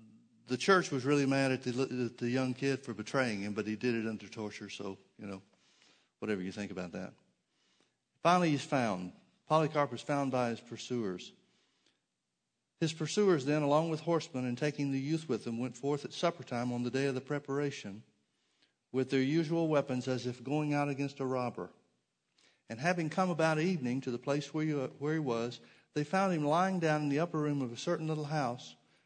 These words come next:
from which he might have escaped into another place. But he refused, saying, "The will of God be done." So when he had heard they had come, he went down and spoke with them. And as those that were present marveled at his age and constant-, constancy,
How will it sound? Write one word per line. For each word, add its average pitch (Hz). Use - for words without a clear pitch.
from 156
which 190
he 185
might 170
have 139
escaped 160
into 147
another 139
place. 190
But 135
he 127
refused, 127
saying, 135
"The 127
will 127
of 120
God 113
be 117
done." 98
So 185
when 180
he 160
had 147
heard 214
they 185
had 170
come, 147
he 185
went 180
down 170
and 160
spoke 185
with 123
them. 101
And 143
as 143
those 214
that 185
were 160
present 175
marveled 175
at 151
his 135
age 190
and 156
constant-, -
constancy, 135